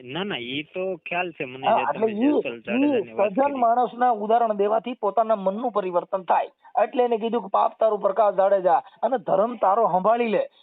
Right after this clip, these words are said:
Speaker 2: તો હું તારી બેડી લઈને બુડવા મારો નાથ નહીં જઈએ."
Speaker 1: સો ટકા, સો ટકા.
Speaker 2: એટલે એને કીધું કે "જીતના મથે જા વાળ તોડી રાણી કે મેં એટલા કુકર્મ મેં કર્યા, મોતા માથામાં જેટલા મોવાળા છે એટલા તો મેં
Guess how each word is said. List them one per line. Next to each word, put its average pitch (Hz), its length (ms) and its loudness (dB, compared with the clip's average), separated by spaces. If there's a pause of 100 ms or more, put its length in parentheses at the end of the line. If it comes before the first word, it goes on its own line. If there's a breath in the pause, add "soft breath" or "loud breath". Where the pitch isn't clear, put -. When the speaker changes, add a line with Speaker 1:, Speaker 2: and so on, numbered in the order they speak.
(140 soft breath)
Speaker 2:
તો 226 60 2
હું 247 200 0
તારી 247 200 2
બેડી 220 240 2
લઈને 240 220 0
બુડવા 226 360 2
મારો 220 240 4
નાથ 208 260 2
નહીં 202 240 -4
જઈએ." 156 200 -4 (800)
Speaker 1:
સો 117 100 -12
ટકા, 101 160 -14
સો 98 360 -20
ટકા. - 400 -4
Speaker 2:
એટલે 269 200 0
એને 269 140 2
કીધું 254 220 0
કે 233 120 2
"જીતના 247 320 2
મથે 233 240 2
જા 226 120 6
વાળ 220 220 4
તોડી 214 280 2
રાણી 208 260 0
કે 208 80 0
મેં 202 160 0
એટલા 190 340 2
કુકર્મ 185 500 0
મેં 170 180 0
કર્યા, 160 240 0
મોતા 156 320 -2
માથામાં 156 480 0
જેટલા 175 280 -2
મોવાળા 170 360 2
છે - 240 -8
એટલા 170 200 -2
તો 180 100 -6
મેં 175 160 -4